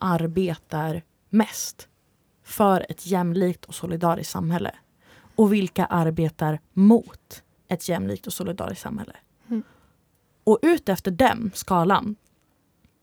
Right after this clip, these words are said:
Speaker 1: kan man sätta sig själv.
Speaker 2: Mm.
Speaker 1: Är jag för att alla människor ska ha samma möjligheter och förutsättningar att klara sig i det här samhället?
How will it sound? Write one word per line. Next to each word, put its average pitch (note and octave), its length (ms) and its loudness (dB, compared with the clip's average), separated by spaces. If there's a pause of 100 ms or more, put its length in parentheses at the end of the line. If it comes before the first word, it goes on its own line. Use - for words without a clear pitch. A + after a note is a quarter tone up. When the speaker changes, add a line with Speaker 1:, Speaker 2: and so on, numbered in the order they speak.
(220)
Speaker 1:
kan A3+ 200 2
man D#3+ 160 0
sätta F3 300 -4
sig D#3+ 120 -4
själv. - 460 -8 (320)
Speaker 2:
Mm. A3+ 140 -4 (720)
Speaker 1:
Är C#4+ 120 4
jag A3 140 6
för G3+ 600 2 (640)
att G3+ 200 0
alla B3 320 6
människor F#3+ 680 2 (340)
ska - 180 -2
ha F3+ 60 2
samma G#3 280 4
möjligheter F#3+ 920 2
och F#3 80 -8
förutsättningar F3+ 960 0
att - 140 -12
klara E3+ 340 -2
sig G#2 200 -4
i - 40 -4
det - 60 -6
här - 60 -8
samhället? - 580 -6